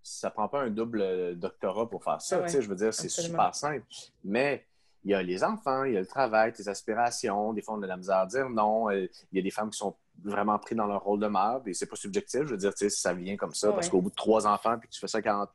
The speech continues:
Speaker 1: ben, tu fais ça cent soixante-huit heures semaine depuis douze ans, ça se peut que ce soit le seul cadre que tu connais. Fait que, bref, tout ça pour dire que oui, là, quelqu'un qui veut changer ses habitudes,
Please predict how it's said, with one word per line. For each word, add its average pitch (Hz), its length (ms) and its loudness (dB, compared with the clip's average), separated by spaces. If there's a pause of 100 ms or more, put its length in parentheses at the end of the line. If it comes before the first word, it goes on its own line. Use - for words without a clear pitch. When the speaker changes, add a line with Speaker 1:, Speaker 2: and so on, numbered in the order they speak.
Speaker 1:
ben, 90 120 -4 (720)
tu - 120 -18
fais 98 80 -2
ça 107 280 0 (360)
cent 120 260 2
soixante-huit 117 540 -2
heures 123 180 4
semaine 123 420 -2
depuis 110 300 -6
douze 107 300 -2
ans, 120 180 -2
ça 92 140 -8
se - 80 -16
peut 127 100 -2
que 95 220 0
ce - 120 -6
soit 104 160 -4
le 101 120 -2
seul 104 180 -6
cadre 101 240 -2
que 98 80 -4
tu - 100 -8
connais. 104 320 -6
Fait 98 120 -10
que, - 40 -20 (360)
bref, 104 320 0 (360)
tout - 100 -14
ça 139 120 4
pour 98 180 4
dire 110 240 4
que - 60 -2
oui, 127 320 4
là, 110 100 4
quelqu'un 120 300 -2
qui - 80 -10
veut 104 80 2
changer 101 300 0
ses 98 200 -4
habitudes, 110 440 0